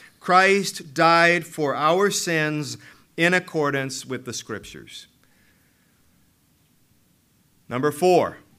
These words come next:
more equipment, the shield of faith. Verse sixteen,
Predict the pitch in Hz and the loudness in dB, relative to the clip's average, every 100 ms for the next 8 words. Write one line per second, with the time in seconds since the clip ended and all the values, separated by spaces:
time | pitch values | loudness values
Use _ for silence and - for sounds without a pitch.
0 | _ _ _ _ _ - 113 127 156 185 | _ _ _ _ _ -12 -6 0 2 4
1 | 185 - 139 123 123 117 _ _ _ _ | 2 -2 -6 -6 -10 -14 _ _ _ _
2 | _ _ _ 123 - 139 127 113 - 98 | _ _ _ -14 -10 -8 -8 -10 -14 -14
3 | 80 - - _ _ _ _ _ _ _ | -16 -20 -20 _ _ _ _ _ _ _
4 | _ _ _ _ _ _ _ _ _ _ | _ _ _ _ _ _ _ _ _ _
5 | _ _ _ _ 120 123 123 147 139 - | _ _ _ _ -8 -8 -6 -8 -8 -10
6 | 156 117 95 | -10 -10 -14